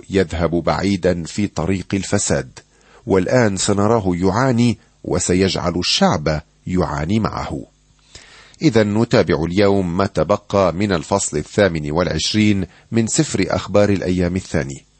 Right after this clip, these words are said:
وسنتأمل أيضاً في الفصل التاسع والعشرين من السفر. أرجو يا ميسون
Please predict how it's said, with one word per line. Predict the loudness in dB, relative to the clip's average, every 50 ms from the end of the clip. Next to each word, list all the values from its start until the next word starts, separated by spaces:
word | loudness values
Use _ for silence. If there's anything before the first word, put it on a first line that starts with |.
| _ _ -4
وسنتأمل | -2 -2 -2 0 0 0 0 0 -2 -2 -2 0 0 0 2 0 0 0 0 0 0
أيضاً | 0 2 2 2 2 2 0 -4 -6 _ _ _
في | -4 -2 -2
الفصل | -2 0 -2 -2 -2 -2 0 -2 -2
التاسع | -4 -2 _ 2 2 2 2 0 -2 -2 0
والعشرين | 0 0 0 0 -2 -4 -4 -4 -2 -2 -2 -2 -4 -6 -8 -8
من | -6 -4 -4
السفر. | -4 -4 -4 -6 -6 -8 -8 -10 -12 -12 -12 -14 _ _ _ _ _ _ _ _ _ 0
أرجو | 0 2 2 0 -4 -2
يا | 0 0 0
ميسون | 0 0 -2 -2 -2 0 2 2 2 2 0